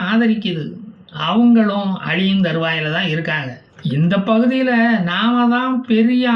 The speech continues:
ஆர்மியை வச்சிருக்கோம்னு பீத்திக்கிட்டு இருக்கோம்.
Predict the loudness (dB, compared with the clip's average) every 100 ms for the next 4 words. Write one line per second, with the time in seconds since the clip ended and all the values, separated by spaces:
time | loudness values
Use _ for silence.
0 | 2 4 4 6 4 2 0 0 0 2
1 | 2 2 0 -2 -2 -2 -2 -2 -2 -2
2 | -4 -4 -6